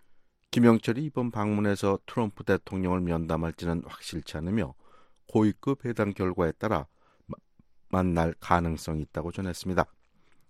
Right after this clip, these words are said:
이런 가운데 한국 언론은 중국 공안 관계자를 인용해 김영철 부위원장이 현지 시간으로 십칠 일 오후 여섯 시께 베이징을 떠나 워싱턴으로 가는 항공편 예약을 확정했다고 보도했습니다.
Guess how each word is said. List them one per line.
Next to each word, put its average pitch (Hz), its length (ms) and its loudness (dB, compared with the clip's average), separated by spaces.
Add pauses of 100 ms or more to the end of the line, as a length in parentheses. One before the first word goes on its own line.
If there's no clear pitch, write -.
(440)
이런 117 280 6
가운데 113 300 4
한국 127 360 -2
언론은 107 460 2
중국 101 480 -2
공안 95 320 0
관계자를 87 560 -2
인용해 80 460 -2 (420)
김영철 110 600 2
부위원장이 104 800 0
현지 95 340 -2
시간으로 90 640 0
십칠 - 440 -8
일 95 180 0
오후 92 400 -4
여섯 85 260 0
시께 - 360 -4
베이징을 82 520 -2
떠나 92 320 0 (560)
워싱턴으로 104 800 2
가는 113 300 -2
항공편 92 720 -2
예약을 87 400 0
확정했다고 92 720 -6
보도했습니다. 90 600 -2